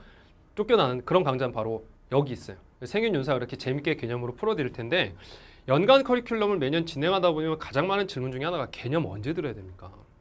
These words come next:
당연히 일월, 이월에 따라오신 분들은 일월, 이월에 듣겠죠. 근데 옆에 친구 지금 일월에 수특, 수특 교재, 수능 특강 교재 나왔고 수특 보는데 어떻게 해야 돼요? 혼란해하지 마시고 개념편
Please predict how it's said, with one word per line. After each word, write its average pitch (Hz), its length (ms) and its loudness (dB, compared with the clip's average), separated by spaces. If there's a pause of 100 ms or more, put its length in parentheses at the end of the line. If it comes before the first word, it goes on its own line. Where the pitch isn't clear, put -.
(220)
당연히 175 200 6
일월, 254 220 6
이월에 160 340 4
따라오신 208 360 0
분들은 147 240 -4
일월, 175 240 2
이월에 123 180 -2
듣겠죠. - 580 -8 (360)
근데 196 140 6
옆에 190 200 6
친구 240 240 -2
지금 214 180 -2
일월에 240 260 2
수특, 247 320 -8 (200)
수특 - 400 -6
교재, 156 220 0
수능 277 200 -4
특강 240 220 -2
교재 190 220 2
나왔고 175 300 0
수특 - 260 -16
보는데 220 240 2
어떻게 - 260 0
해야 185 100 6
돼요? 143 280 0 (1160)
혼란해하지 156 1080 0
마시고 123 480 -4 (520)
개념편 117 560 -6